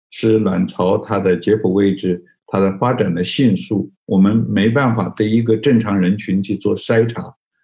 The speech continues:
但是我们要注意有些特征，比如说腹胀，特别是一个年龄，五十岁左右容易生病，我们这时候要注意肚子胀啊，是不是胖了？实际上有的时候就是腹水，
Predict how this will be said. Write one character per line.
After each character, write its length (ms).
但 200
是 100
我 120
们 160
要 140
注 240
意 280
有 140
些 160
特 260
征， 220
比 80
如 120
说 380
腹 180
胀， 360
特 120
别 120
是 160
一 40
个 100
年 340
龄， 220
五 140
十 140
岁 200
左 200
右 280
容 140
易 80
生 280
病， 200
我 80
们 140
这 140
时 120
候 140
要 140
注 240
意 240
肚 160
子 120
胀 240
啊， 100
是 160
不 80
是 180
胖 260
了？ 140
实 240
际 120
上 240
有 160
的 120
时 120
候 120
就 200
是 180
腹 200
水， 200